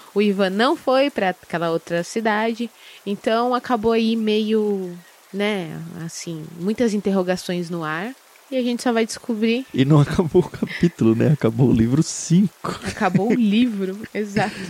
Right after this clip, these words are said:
Speaker 2: E pelo jeito vai ter um interlúdio enorme, porque o livro seis se chama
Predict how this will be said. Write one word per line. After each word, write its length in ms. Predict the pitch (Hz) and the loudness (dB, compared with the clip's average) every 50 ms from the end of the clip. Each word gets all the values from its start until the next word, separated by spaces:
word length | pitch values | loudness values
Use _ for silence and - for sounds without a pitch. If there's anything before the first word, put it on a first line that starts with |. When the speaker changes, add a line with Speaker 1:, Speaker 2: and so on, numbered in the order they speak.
| 147 - - | -10 -6 0
Speaker 2:
E 140 | 175 175 170 | 0 0 0
pelo 280 | - - 190 190 185 175 | 2 2 2 6 6 6
jeito 300 | 170 180 190 - - 180 | 6 6 4 4 2 4
vai 160 | 175 180 165 | 6 6 4
ter 180 | 160 - 175 | 6 6 4
um 120 | 175 180 175 | 6 6 4
interlúdio 600 | 175 170 - 165 156 143 135 135 151 156 165 170 | 2 2 4 4 6 6 8 6 4 6 6 4
enorme, 460 | 165 151 147 151 160 156 139 120 117 | 4 4 4 6 6 6 4 2 0
porque 240 | 110 - 117 - 123 | -2 -2 -2 2 2
o 60 | 117 | 4
livro 260 | 123 131 127 127 127 | 4 4 4 4 2
seis 240 | - - 143 139 143 | 2 4 2 2 4
se 100 | - 151 | 2 0
chama 320 | - - 147 135 139 139 | 2 4 4 4 4 2